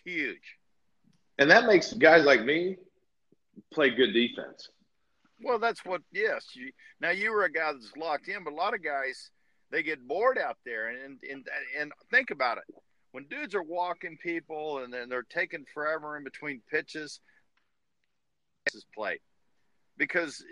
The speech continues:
Speaker 1: it's just painful.
Speaker 2: Yeah.
Speaker 1: And, and honestly, that's the other thing. That's when umpires start squeezing you because everybody gets out of rhythm.
Speaker 2: Yeah. And that's,
Speaker 1: Everything
Speaker 2: that's
Speaker 1: in
Speaker 2: one
Speaker 1: any
Speaker 2: thing
Speaker 1: sport, rhythm.
Speaker 2: these young, these young coaches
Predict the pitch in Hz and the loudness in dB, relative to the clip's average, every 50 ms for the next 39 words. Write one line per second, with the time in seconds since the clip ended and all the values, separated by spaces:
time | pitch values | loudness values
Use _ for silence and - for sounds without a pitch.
0 | - - 160 165 170 165 160 170 175 170 - - - - 165 175 - - _ - | -16 -14 -12 -10 -10 -8 -8 -8 -10 -10 -12 -16 -10 -6 -6 -6 -6 -8 _ 4
1 | 165 202 262 349 311 _ - - - _ _ _ _ _ _ _ _ - - - | 4 4 4 0 -8 _ -20 -20 -20 _ _ _ _ _ _ _ _ -14 -2 2
2 | 202 95 - - 165 185 180 165 170 170 175 170 170 170 185 208 _ _ - - | 4 4 4 2 0 -2 -2 -2 -4 -6 -4 -4 -2 -4 -4 -4 _ _ -20 -12
3 | - 165 147 147 175 208 - - 185 180 190 226 269 - - 175 151 147 165 175 | -8 -8 -6 -4 -4 -6 -6 -6 -6 -6 -6 -6 -10 -10 -10 -10 -8 -8 -10 -10
4 | - - 175 165 156 170 214 _ - 160 131 127 - - - 147 139 - - - | -10 -14 -12 -8 -6 -6 -6 _ -4 -4 -4 -4 -6 -12 -14 -14 -14 -14 -18 -20
5 | _ - 185 233 294 285 233 208 156 143 135 135 139 175 _ _ _ _ _ _ | _ -10 -6 -6 -6 -6 -8 -12 -14 -10 -8 -8 -8 -8 _ _ _ _ _ _
6 | _ _ - - 190 196 170 165 175 185 190 220 202 233 208 208 190 196 - - | _ _ -10 -4 -4 -4 -2 -2 -4 -4 -4 -4 -6 -6 -6 -4 -6 -8 -6 -4
7 | 196 180 175 170 156 185 233 254 262 - _ _ _ _ _ _ - - 123 170 | -6 -4 -4 -6 -4 -4 -4 -4 -4 -8 _ _ _ _ _ _ 4 8 8 8
8 | - - - - - - _ _ _ _ 147 156 160 160 165 170 - - - - | 8 6 -2 -12 -20 -20 _ _ _ _ 4 4 6 6 4 4 2 0 -10 -8
9 | _ - 262 339 - - - _ _ _ _ _ 127 156 165 170 180 147 160 175 | _ -6 -6 -6 -8 -10 -12 _ _ _ _ _ 4 4 4 4 2 4 4 4
10 | 180 175 175 170 165 156 156 190 175 - _ _ _ - 208 220 160 123 _ _ | 4 6 6 6 6 4 0 -4 -6 -8 _ _ _ -4 -4 -4 -4 -8 _ _
11 | _ - 120 131 123 110 101 117 127 147 156 160 170 - - - 107 117 117 104 | _ -2 0 2 2 2 4 4 6 6 6 2 0 -4 -10 -6 -2 -2 0 0
12 | 92 104 110 123 135 143 143 127 - 139 120 110 101 - - 95 85 80 78 - | 2 2 4 4 4 2 0 -2 2 4 4 4 4 2 -2 -2 -2 -2 -6 -12
13 | - | -18